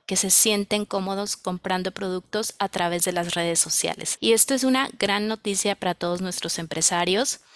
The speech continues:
porque nosotros estamos perfectamente apalancados sobre el comercio social y herramientas como nuestra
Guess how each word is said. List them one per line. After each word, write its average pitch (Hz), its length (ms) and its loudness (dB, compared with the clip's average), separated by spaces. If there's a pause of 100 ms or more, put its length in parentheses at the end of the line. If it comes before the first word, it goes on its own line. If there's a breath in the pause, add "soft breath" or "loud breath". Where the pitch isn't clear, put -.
(380 loud breath)
porque 240 600 2 (180)
nosotros 233 460 -2
estamos 202 360 0
perfectamente 208 760 -2
apalancados 190 720 -2
sobre 175 260 -2
el 165 120 -6
comercio 180 460 -4
social 214 640 0 (560)
y 285 200 6
herramientas 233 680 4
como 196 280 -4
nuestra 175 540 -2